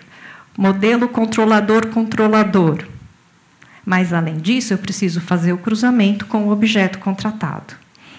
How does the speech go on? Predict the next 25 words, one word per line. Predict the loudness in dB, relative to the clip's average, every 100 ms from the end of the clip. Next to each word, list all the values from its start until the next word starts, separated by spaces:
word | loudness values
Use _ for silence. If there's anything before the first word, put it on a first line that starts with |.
| _
E | -2 0
aí, | 0 -2 -2 -4
estabelecer | -4 -2 -2 0 -2 0 -2
alguns | -2 -4 -6
tipos | -6 -2 -2 2 0
de | 2
anexos | 2 2 0 0 -4 -6 -6 -8 -16 -16 -16 -14 -14 -18 _ _ _ _ _ _ _ _ _ _ _ -12
e | -8
estabelecer | -6 -4 -4 -2 -2 -4 -4 -4
responsabilidades. | -4 -4 -4 -2 -2 -4 -2 -2 -2 -6 -14 -20 -20 _ _ _ _ _ _ _ _ _ _ _ _ _ _ -10
Né? | -6 -6 -10 -20 -20 -18 -4
Então, | -4 -2 0 2 0 -4 -12 -20 _
isso, | -2 0 -2 -6 -8 -10 -16 -6
essa | -4 -2 0
é |
uma | 2
prática | 0 2 2 2 -2 -4
que | -2
já | -2
dá | 0 0
pra | -2
ser | -4 -4
feita, | -2 0 0 0 0
mas | 0 0
vejam, | 2 2 0